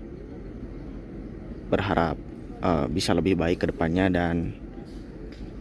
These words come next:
kita doakan semoga seluruh perjalanan kereta api di Indonesia selamat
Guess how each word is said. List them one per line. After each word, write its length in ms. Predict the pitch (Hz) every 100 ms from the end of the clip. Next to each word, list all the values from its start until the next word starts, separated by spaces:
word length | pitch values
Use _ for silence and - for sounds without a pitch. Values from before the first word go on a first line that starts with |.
| - -
kita 160 | 104 107
doakan 400 | 104 101 107 117
semoga 640 | - - 92 85 95 90 92
seluruh 320 | - 87 85
perjalanan 640 | 92 90 87 85 87 90
kereta 320 | 87 82 85 85
api 160 | 95
di 80 | 92
Indonesia 400 | 87 85 - 90
selamat 480 | 92 - 95 98